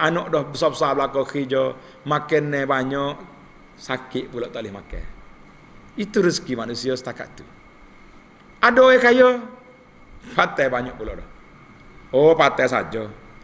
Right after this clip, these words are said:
Akak air manis sikit celek macam mata. Tak? Dia tak tahu kita kecil manis. Marah, marah. Kena marah semacam kita ni.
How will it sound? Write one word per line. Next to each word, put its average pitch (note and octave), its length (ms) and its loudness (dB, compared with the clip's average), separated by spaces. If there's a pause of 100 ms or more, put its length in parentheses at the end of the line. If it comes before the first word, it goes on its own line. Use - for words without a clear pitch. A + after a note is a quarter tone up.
(400)
Akak - 320 -4
air C#3 240 2
manis C#3+ 240 -2
sikit D3+ 240 -6
celek C#3 160 0
macam B2 240 -4
mata. G#2 180 -8 (460)
Tak? A2+ 160 -4 (240)
Dia C#3+ 80 0
tak D3 160 -2
tahu E3 160 6
kita D#3 140 2 (100)
kecil E3 160 -4
manis. A2 220 -4 (180)
Marah, G2 320 -12
marah. G2+ 220 -16 (420)
Kena F#3+ 160 -4
marah G#3 240 2
semacam D#3 400 -2
kita - 160 -12
ni. - 80 -18